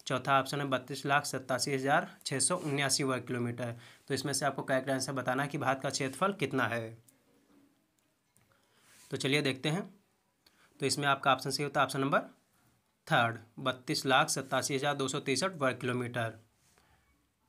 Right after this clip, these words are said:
नेक्स्ट क्वेश्चन है, भारतीय उपमहाद्वीप मूलतः एक विशाल भूखंड का भाग था जिसे कहा जाता है, यानी कि भारतीय महाद्वीप किस विशाल भूखंड का भाग था, ये आपको बताना है।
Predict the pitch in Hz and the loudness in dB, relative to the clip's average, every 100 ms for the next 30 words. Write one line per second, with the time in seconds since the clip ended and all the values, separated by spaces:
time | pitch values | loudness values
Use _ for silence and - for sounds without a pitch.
0 | _ _ _ _ 143 135 - 139 151 151 | _ _ _ _ -4 -4 0 -2 0 -2
1 | 208 - _ _ _ _ _ _ _ _ | -4 -12 _ _ _ _ _ _ _ _
2 | _ _ _ _ _ - 131 135 - 165 | _ _ _ _ _ -2 4 4 4 -2
3 | 156 156 135 135 135 151 135 135 135 165 | -2 -2 0 0 0 2 2 2 2 0
4 | 156 151 135 - 143 151 127 135 151 143 | 0 -2 0 4 4 4 0 0 0 0
5 | 143 135 123 123 120 123 120 123 120 147 | 0 0 2 -2 0 -2 -2 -2 -2 -2
6 | 131 131 127 120 123 117 120 113 - - | 0 0 2 0 -2 -2 -4 -8 -12 -20
7 | - - 135 143 127 123 123 143 127 131 | -16 -6 -2 -2 2 2 2 -4 -2 -2
8 | 143 160 156 139 135 139 147 135 135 139 | -2 -2 -2 0 2 4 4 2 0 0
9 | 135 143 135 135 156 147 131 127 135 135 | 2 0 2 0 2 2 2 0 -4 0
10 | 127 143 170 | 0 0 -2